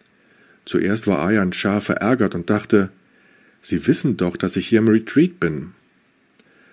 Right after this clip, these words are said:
Dann besann er sich jedoch und erkannte, dass sein Geist das eigentliche Problem war und nicht die Musik.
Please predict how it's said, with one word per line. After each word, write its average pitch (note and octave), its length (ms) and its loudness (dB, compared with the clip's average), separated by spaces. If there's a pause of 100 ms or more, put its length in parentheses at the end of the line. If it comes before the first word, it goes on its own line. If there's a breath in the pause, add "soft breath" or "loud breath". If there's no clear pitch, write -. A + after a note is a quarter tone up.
(160 soft breath)
Dann G#2 160 2
besann F#2 280 0
er C#3 100 4
sich A2 180 2
jedoch G#2+ 320 2
und G2+ 100 -2
erkannte, A2+ 640 2 (240 loud breath)
dass G2+ 160 -2
sein F#2+ 160 2
Geist G#2 340 -2
das G2+ 220 -2
eigentliche F2 400 -4
Problem F2 480 -2
war E2+ 260 -4
und - 220 -10
nicht A#2 200 0
die G2+ 60 2
Musik. E2+ 520 -4